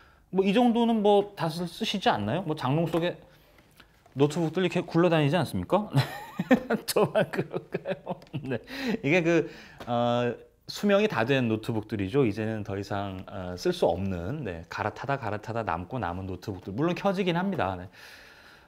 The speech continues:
어, 이거 보여드릴게요. 여기도 다양한 입력이 있는데요. 자세히 보시면, 여기 보시죠? 여기 라인 입력 구멍이 있어요. 어딨죠? 요거요. 여기.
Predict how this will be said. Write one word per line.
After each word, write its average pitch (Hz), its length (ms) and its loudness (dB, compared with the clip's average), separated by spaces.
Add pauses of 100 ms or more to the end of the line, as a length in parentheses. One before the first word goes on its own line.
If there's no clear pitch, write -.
어, 147 440 4
이거 175 100 4
보여드릴게요. 202 640 6
여기도 143 500 4
다양한 151 380 4
입력이 131 360 2
있는데요. 95 400 -2
자세히 117 340 -4
보시면, 107 840 -4 (460)
여기 110 120 -6
보시죠? 165 500 -6 (1700)
여기 117 200 0
라인 104 180 2
입력 110 220 -2
구멍이 101 300 -4
있어요. 80 520 -10 (840)
어딨죠? - 500 -8
요거요. 98 640 -4
여기. 98 420 -8